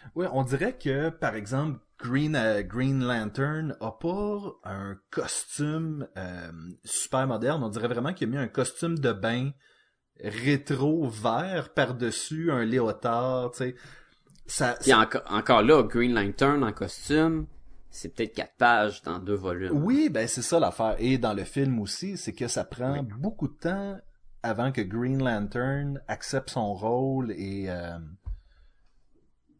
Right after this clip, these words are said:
Speaker 1: et devienne justement Green Lantern. Pendant longtemps, on suit tout simplement les aventures de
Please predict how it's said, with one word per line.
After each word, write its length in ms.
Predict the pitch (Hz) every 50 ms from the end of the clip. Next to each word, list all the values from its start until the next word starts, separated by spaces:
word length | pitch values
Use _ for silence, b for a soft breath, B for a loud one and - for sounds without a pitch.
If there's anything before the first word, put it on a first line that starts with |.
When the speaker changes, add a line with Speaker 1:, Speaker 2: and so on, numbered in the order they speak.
| _ _ _ _ _ _ _ _ _ -
Speaker 1:
et 120 | 120 131
devienne 500 | 123 135 131 104 104 110 123 160 185 131
justement 400 | 101 104 - - 110 101 107 120
Green 300 | 107 107 110 110 110 107
Lantern. 480 | 107 107 101 95 92 - 113 113 110 104
Pendant 260 | - 107 104 110 113
longtemps, 420 | 120 127 127 117 107 - 143 160 151
on 40 | 107
suit 340 | 95 - - - 131 135 135
tout 140 | - -
simplement 420 | 120 - 127 117 - 110 101 107 120
les 160 | 127 107 95
aventures 400 | 98 90 95 95 - - 123 131
de 120 | 131 117